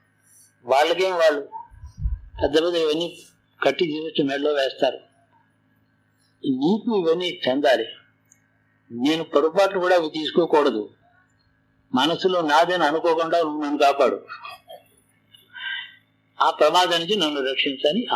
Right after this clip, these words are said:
అతడు అనాలి. అందుకని అట్టి గురువుని ధ్యానించేవాడు గురువుగా ఆరాధిస్తే ఈ ఆరాధన అతడికే చెందుతుంది. కాబట్టి అక్కడి నుంచే ఫలితాలు వస్తాయి.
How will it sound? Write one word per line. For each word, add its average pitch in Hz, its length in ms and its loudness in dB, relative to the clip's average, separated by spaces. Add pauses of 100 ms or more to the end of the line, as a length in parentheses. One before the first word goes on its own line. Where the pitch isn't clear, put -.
అతడు 135 200 -2
అనాలి. 117 380 -2 (1400)
అందుకని 175 580 0
అట్టి 151 260 0
గురువుని 196 400 0
ధ్యానించేవాడు 165 1120 2 (1000)
గురువుగా 165 680 0 (540)
ఆరాధిస్తే 143 760 -2 (400)
ఈ 147 100 2
ఆరాధన 175 480 4
అతడికే 180 720 2
చెందుతుంది. 156 480 -6
కాబట్టి 139 560 -2 (340)
అక్కడి 160 360 2
నుంచే 208 340 -4
ఫలితాలు 135 380 -2
వస్తాయి. - 300 -10